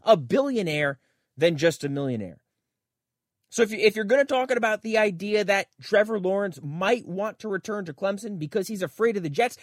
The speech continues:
that same article needs to be written about Lawrence and the <laughs> Jaguars. I, I don't wanna see that narrative just now completely erased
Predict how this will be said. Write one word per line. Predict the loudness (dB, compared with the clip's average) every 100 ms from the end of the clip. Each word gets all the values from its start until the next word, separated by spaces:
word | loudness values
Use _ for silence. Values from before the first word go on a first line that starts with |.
| 0
that | 2 2 -2
same | -6 -2 0
article | 0 2 0
needs | -2 -4
to | -8
be | -6 -4
written | -2 -4 -4
about | -2 -2 -4 _ _ _ _ _ _
Lawrence | 4 6 4 2
and | 0
the | 0
<laughs> |
Jaguars. | -2 -4 -6 -6 -8 -8 -18 -18 _ _ _ -4
I, | 4 4
I |
don't | 6 2
wanna | -2
see | -4 -2
that | -2
narrative | 0 -2 -2 -2
just | -4 -6 -4
now | -2 -2 -6 -12 _ _ -6
completely | -6 -6 -6 -6 -2 -2
erased | -2 -2 0 0 -2 -12 -16